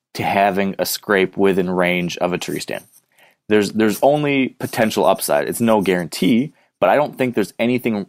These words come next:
bad that can come out of there being a licking branch within range of your tree. So let me just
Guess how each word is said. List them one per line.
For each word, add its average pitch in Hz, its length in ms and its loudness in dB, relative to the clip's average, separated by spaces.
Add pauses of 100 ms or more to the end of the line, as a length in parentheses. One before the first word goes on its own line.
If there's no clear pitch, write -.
bad 101 520 2
that 98 120 -2
can 98 160 -6
come 101 300 0
out 92 120 4
of 87 100 0
there 92 120 0
being 95 360 -2
a 85 60 -4
licking 92 420 -4
branch 92 380 -2
within 90 200 -4
range 87 320 -6
of 82 120 -4
your 82 120 -6
tree. - 300 -10 (480)
So 101 260 2
let 110 120 2
me 113 100 -2
just 98 240 -8